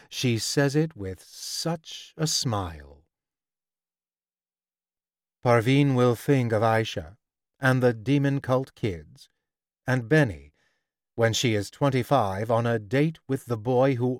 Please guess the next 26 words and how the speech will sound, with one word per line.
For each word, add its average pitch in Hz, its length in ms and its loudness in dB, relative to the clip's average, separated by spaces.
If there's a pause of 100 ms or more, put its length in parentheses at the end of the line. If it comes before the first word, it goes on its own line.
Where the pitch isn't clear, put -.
almost 151 440 0
becomes 120 520 -4
her 110 120 -2
husband. 92 520 -4 (360)
They 104 140 2
will 117 160 2
buy 95 240 -2
an 113 80 -2
apartment 143 640 -2
together. 92 460 -8 (460)
They 123 160 4
will 127 160 2
adopt 139 520 2
a 135 100 2
war 156 380 0
veteran 107 440 -2
of 113 120 -2
a 110 100 0
tabby, 120 540 -2 (160)
a 117 100 0 (160)
prickly, 143 480 -2 (160)
nervy, 123 640 2 (180)
battle-scarred 135 960 0
wreck, 107 340 -6 (220)
and 104 160 -2
when 113 160 2